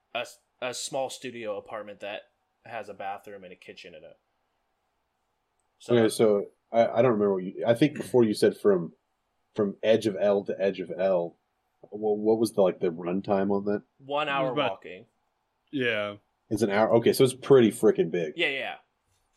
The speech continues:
Speaker 2: Okay. I remember, I remember kind of how you, okay, um, what is the infiltration skills on, uh, this team here?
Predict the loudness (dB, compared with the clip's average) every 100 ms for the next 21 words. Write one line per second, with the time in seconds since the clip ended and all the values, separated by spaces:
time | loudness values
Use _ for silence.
0 | _ _ _ _ _ _ -14 -12 -12 _
1 | _ _ 2 4 4 4 2 2 4 2
2 | 2 0 0 -2 -4 -6 -8 -14 _ _
3 | -18 -18 -18 -20 -20 -10 -2 0 0 0
4 | 2 4 4 2 0 -4 _ _ _ -20
5 | -20 _ _ _ _ _ _ _ _ _
6 | -20 _ _ _ _ _ _ _ _ -2
7 | 0 4 6 4 4 2 2 0 -2 -2
8 | -2 -4 -6 -6 -8 -8 -10 -10 -6 -4
9 | -2 -4 -4